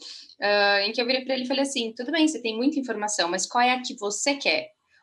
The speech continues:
Uma coisa é você ter muita possibilidade ao seu redor,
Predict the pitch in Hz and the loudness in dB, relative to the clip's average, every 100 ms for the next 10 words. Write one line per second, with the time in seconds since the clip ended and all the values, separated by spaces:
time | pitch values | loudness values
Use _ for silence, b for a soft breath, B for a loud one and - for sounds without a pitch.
0 | - 202 - 247 277 269 269 247 233 226 | -2 0 2 2 4 2 0 0 0 2
1 | 254 311 349 370 381 - _ _ _ _ | 4 4 6 4 4 -2 _ _ _ _
2 | _ - _ 180 311 277 262 247 240 269 | _ -20 _ 4 4 2 2 4 4 4
3 | 277 277 269 277 226 185 175 | 2 2 4 4 4 2 0